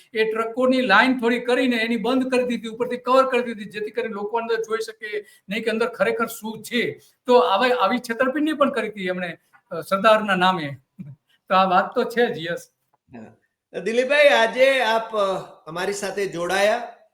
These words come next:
Speaker 2: અને આજે આખો દેશ સરદાર સાહેબને,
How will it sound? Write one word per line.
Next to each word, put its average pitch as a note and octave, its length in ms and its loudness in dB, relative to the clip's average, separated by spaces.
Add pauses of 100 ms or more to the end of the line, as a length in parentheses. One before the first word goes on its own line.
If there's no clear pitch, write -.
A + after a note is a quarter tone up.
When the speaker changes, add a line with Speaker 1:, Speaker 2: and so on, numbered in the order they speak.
(600)
Speaker 2:
અને G#3+ 600 -6
આજે F3 340 -2
આખો G3 580 -4 (300)
દેશ G#3+ 540 2 (680)
સરદાર G3+ 420 0
સાહેબને, G#3+ 800 -4